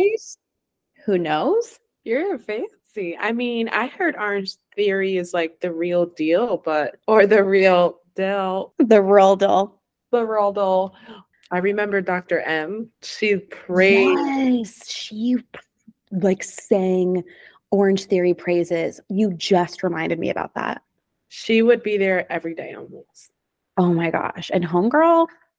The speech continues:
Speaker 1: was looking good. I feel like whenever people are talking about New Year's resolutions, you know, there's, like, the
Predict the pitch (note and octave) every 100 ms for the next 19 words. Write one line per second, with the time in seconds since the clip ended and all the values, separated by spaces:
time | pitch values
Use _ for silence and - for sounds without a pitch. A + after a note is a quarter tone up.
0 | _ _ _ _ _ - F3+ E3+ E3+ E3
1 | - E3 E3 F#3 B3 C4 - E2+ - -
2 | - G3 F#3+ - - G#3 G#3 G3+ G3+ -
3 | F#3 F#3+ G3 F#3 F#3+ F3+ - E3+ F3 F3
4 | E3 D#3+ F3 F3 E3+ E3+ D#3+ G#3+ C#4 B3+
5 | B3 A#3 A3 G#3 F#3 - - - - -